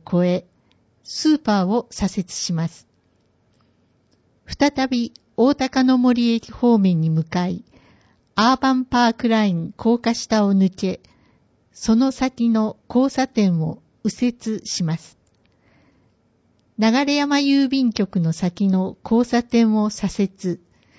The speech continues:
西初石中学校すりを右折。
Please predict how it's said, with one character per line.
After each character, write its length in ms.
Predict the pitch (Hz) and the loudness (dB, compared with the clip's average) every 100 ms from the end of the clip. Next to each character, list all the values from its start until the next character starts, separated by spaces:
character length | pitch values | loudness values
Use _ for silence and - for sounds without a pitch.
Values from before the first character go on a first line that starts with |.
| _ _ _ _ _ _ _ _ 202 | _ _ _ _ _ _ _ _ -2
西 420 | 208 - 269 269 | 0 0 -4 -4
初 380 | - 254 - 262 | -2 -4 -2 -4
石 320 | 262 - 240 | -4 -4 -8
中 300 | - 254 247 | -2 0 2
学 300 | 240 247 _ | 2 0 _
校 300 | 196 170 165 | -2 0 0
す 240 | - - 175 | -4 -4 -4
り 180 | 160 - _ _ - | -4 -10 _ _ -4
を 120 | 269 - | -4 -4
右 260 | 202 - 185 | -6 -2 -2
折。 340 | 175 - 160 | -2 -10 -12